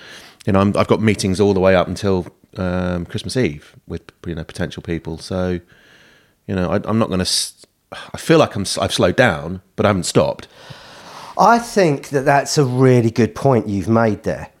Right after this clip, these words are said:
Speaker 2: because I said a minute ago, you know, "Is it go, go, go?" And you kinda said, "Yeah, it should be." And I do also think there's an element where you can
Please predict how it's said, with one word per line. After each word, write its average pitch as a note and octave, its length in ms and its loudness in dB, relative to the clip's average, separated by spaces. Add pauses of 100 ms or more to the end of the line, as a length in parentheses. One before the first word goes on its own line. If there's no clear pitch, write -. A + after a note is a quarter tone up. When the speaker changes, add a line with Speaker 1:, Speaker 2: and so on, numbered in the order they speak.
Speaker 2:
because B2+ 340 2
I D#3+ 160 6
said C#3 240 0
a A2+ 80 6
minute A2+ 240 4
ago, A2+ 200 4
you A#2 180 4
know, A2+ 160 6
"Is A#2+ 160 4
it A2+ 80 4
go, A2+ 260 4
go, G#2+ 240 4
go?" G#2 220 4
And G2+ 120 2
you G#2 60 0
kinda G#2 260 0
said, F#2+ 240 -2
"Yeah, G#2+ 180 6
it G2+ 140 2
should G#2+ 280 -2
be." E2+ 260 0 (680)
And C3+ 160 4
I C3+ 140 4 (160)
do E3+ 240 8
also D3 320 6
think A2+ 360 2
there's A2 180 4
an A2 80 6
element G#2+ 460 4
where G#2 440 4
you A2 160 -4
can A#2 720 2